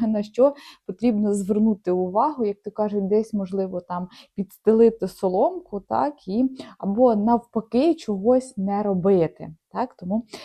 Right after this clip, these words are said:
е, говоримо про жовтень дві тисячі двадцять п'ятого року. Насправді жовтень, ну, доволі таки цікавий місяць і насичений подіями. А, ми вже пережили затемнення, яке у нас було в вересні. Так? До речі, е, напишіть, як воно у вас програлося,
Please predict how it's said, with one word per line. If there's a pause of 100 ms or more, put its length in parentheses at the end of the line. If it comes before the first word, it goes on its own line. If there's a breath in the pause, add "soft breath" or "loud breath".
(200 loud breath)
е,
говоримо
про
жовтень
дві
тисячі
двадцять
п'ятого
року.
Насправді
жовтень,
ну,
доволі
таки
цікавий
місяць
і
насичений
подіями. (840 loud breath)
А,
ми
вже
пережили
затемнення,
яке
у
нас
було
в
вересні.
Так?
До
речі, (380)
е,
напишіть,
як
воно
у
вас
програлося,